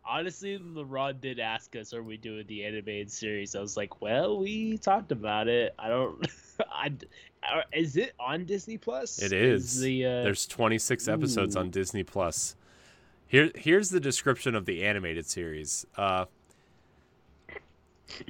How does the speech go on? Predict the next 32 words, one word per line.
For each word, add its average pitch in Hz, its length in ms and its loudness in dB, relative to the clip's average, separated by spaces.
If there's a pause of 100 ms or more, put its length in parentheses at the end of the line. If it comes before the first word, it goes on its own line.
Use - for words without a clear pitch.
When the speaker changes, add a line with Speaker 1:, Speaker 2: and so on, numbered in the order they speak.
Speaker 2:
when 131 180 6
the 127 80 4
sinister 180 720 4 (1120)
Drag-, 113 440 4 (160)
Dragonis 110 960 4
takes, - 400 0 (320)
<laughs> - 340 0
takes 123 320 2
over 110 300 2
Puck - 400 -2
World, 85 420 -4 (300)
a 113 100 4
band 127 400 4
of 127 140 2
hockey-loving 117 840 2
ducks 104 400 0
fight - 360 0
back. 92 380 0 (420)
During 127 340 4
the 113 140 2
battle, 98 580 2 (400)
they 110 140 0
are 101 100 4
caught - 340 2
in 117 120 -4
a 104 60 -2
dimensional 104 500 -4
portal 101 420 -4
and 90 100 -8
stranded 107 380 0
on 98 160 -2
Earth, 104 400 -4